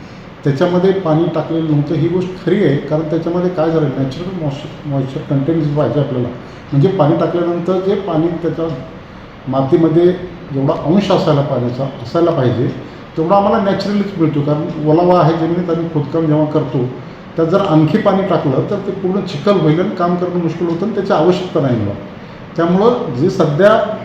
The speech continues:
म्हणजे, मागच्या, अं, जानेवारीमध्ये जे काही काम झालं, त्यावेळेस जेमध्ये पुरेसं पाण्याची अंश होता, त्यामुळं आम्हाला टाकायची गरज पडली नाही. जेव्हा आम्हाला ती गरज प-, त्याच्या चाचण्या आम्ही घेतोय, चाचणीचे निष्कर्ष योग्य आहेत,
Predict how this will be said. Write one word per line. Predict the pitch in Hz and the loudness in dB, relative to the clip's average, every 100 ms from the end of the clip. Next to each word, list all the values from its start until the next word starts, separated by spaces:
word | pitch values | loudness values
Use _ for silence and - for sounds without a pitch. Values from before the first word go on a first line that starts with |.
| - | -2
म्हणजे, | 147 147 185 180 180 | 2 6 4 2 -4
मागच्या, | 139 135 - 170 165 170 180 - - | -2 -4 -2 0 2 2 -2 -8 -8
अं, | 135 123 127 - - 135 127 - - - - 160 151 135 | -4 -4 -6 -10 -14 -14 -14 -14 -14 -14 -14 -10 -4 0
जानेवारीमध्ये | 135 160 160 175 165 175 | 4 6 6 4 4 4
जे | 170 | 4
काही | 165 139 | 2 2
काम | 139 | 2
झालं, | 127 131 | 2 0
त्यावेळेस | 170 190 226 - - - - 135 | -2 -4 -6 -8 -14 -16 -14 -2
जेमध्ये | 143 175 180 190 | 2 2 4 4
पुरेसं | 185 165 180 175 190 190 | 2 4 4 4 -2 -2
पाण्याची | 190 - 151 160 156 - - 180 180 - - - - - | -6 -2 2 2 -2 -8 -2 -2 -2 -10 -14 -14 -8 2
अंश | 175 - 160 | 4 4 -2
होता, | 139 127 - - - - | 0 0 -2 -8 -14 -4
त्यामुळं | 151 175 180 | -2 0 0
आम्हाला | 185 185 165 | 0 -2 0
टाकायची | 156 165 165 | 0 0 0
गरज | 131 180 | 4 4
पडली | - 156 135 | 4 2 2
नाही. | 107 101 - - - 110 | 0 -2 -8 -14 -10 -2
जेव्हा | 135 180 | 2 4
आम्हाला | 190 190 | 2 2
ती | 190 185 | 0 0
गरज | 156 180 | 2 2
प-, | 180 175 - | 0 -6 -6
त्याच्या | 156 180 185 | -2 -2 2
चाचण्या | 160 165 208 | 0 2 0
आम्ही | 196 170 | 2 2
घेतोय, | 139 135 143 | 2 2 -2
चाचणीचे | - 147 - 156 156 | 0 -4 -4 -4 -2
निष्कर्ष | 151 - 190 185 180 | -2 -2 -4 -2 0
योग्य | 139 131 | 0 0
आहेत, | 135 | -2